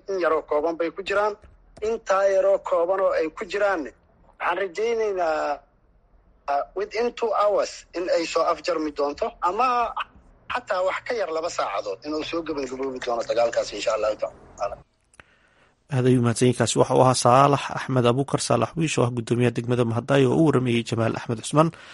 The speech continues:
Speaker 2: Halkaad kala socoteenna waa laanta af Soomaaliga ee V O A.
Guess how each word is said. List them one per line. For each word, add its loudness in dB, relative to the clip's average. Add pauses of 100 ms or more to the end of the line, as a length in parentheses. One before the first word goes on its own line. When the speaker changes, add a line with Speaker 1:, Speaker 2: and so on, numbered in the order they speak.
(180)
Speaker 2:
Halkaad 0
kala 0
socoteenna 2
waa 6
laanta 4
af -6
Soomaaliga 0
ee -4
V -16 (120)
O 0 (100)
A. -10